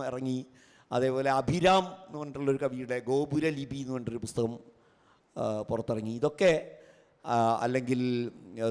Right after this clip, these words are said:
സുബിൻ അമ്പിത്തറയിലിൻ്റെ പുസ്തകം വന്നു, ആ, ദുർഗാപ്രസാദ് ബുധനൂര് പാരമ്പ-, പരമ്പരാഗത കവിതയുടെ ഫോം നിലനിർത്തിക്കൊണ്ട് തന്നെ എങ്ങനെ പുതുക്കാം? അല്ലെങ്കിൽ സി പി രമേശ് എന്ന കവിയുടെ പുസ്തകം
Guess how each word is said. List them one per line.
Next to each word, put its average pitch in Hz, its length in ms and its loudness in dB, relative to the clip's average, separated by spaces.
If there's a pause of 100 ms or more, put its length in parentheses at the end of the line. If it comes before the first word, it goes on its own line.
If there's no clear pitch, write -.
സുബിൻ 170 300 2
അമ്പിത്തറയിലിൻ്റെ 143 680 -2
പുസ്തകം 117 280 -6 (140)
വന്നു, 110 220 -4 (1040)
ആ, 101 40 -2 (400)
ദുർഗാപ്രസാദ് 180 760 2
ബുധനൂര് 139 460 2 (480)
പാരമ്പ-, 147 540 0
പരമ്പരാഗത 160 680 2 (100)
കവിതയുടെ 160 760 0 (200)
ഫോം 226 300 6 (180)
നിലനിർത്തിക്കൊണ്ട് 175 680 -2
തന്നെ 175 240 0
എങ്ങനെ 170 280 -4
പുതുക്കാം? 135 400 -2 (640)
അല്ലെങ്കിൽ 143 260 2 (200)
സി 220 140 4 (120)
പി 247 100 2 (100)
രമേശ് 196 460 0
എന്ന 151 180 -10
കവിയുടെ 139 380 0 (520)
പുസ്തകം 113 340 -2